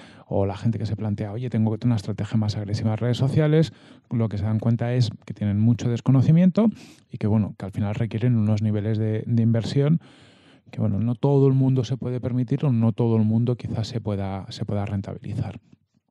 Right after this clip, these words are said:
Además, vivimos un poco una época en la, en lo que lo digital, eh, evidentemente está, eh, de moda, está en boga, evidentemente es muy, muy importante, pero bueno, tam-, tampoco es lo único o, o no es donde hay que poner siempre toda la carne en el asador.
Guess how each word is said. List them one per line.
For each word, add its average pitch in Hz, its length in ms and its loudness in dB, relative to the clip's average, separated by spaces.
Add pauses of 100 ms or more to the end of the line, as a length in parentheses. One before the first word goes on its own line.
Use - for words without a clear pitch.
(300)
Además, 117 260 2
vivimos 131 360 4
un 131 200 2
poco 147 200 0
una 143 160 4
época 143 300 0
en 151 80 2
la, 127 180 0
en 135 140 4
lo 135 100 4
que 135 140 2
lo 127 200 2
digital, 131 680 0 (720)
eh, 120 600 -4
evidentemente 123 640 2
está, 104 840 -4
eh, 87 240 -8
de 95 200 -8
moda, 180 300 2
está 135 200 0
en 117 100 4
boga, 170 420 4
evidentemente 117 600 0
es 104 80 -2
muy, 120 320 2
muy 117 300 4
importante, 156 640 2 (640)
pero - 200 -10
bueno, 113 160 0
tam-, 101 320 -10
tampoco 110 440 -2
es 131 80 0
lo 135 180 4
único 139 500 2
o, 107 840 -4
o 117 200 -2
no 120 180 4
es 127 60 2
donde 127 220 2
hay 120 40 -6
que 123 120 -6
poner 123 300 0
siempre 131 440 0
toda 107 300 -2
la 104 120 -6
carne 104 520 -4
en 104 120 -8
el 95 120 -8
asador. 104 480 -4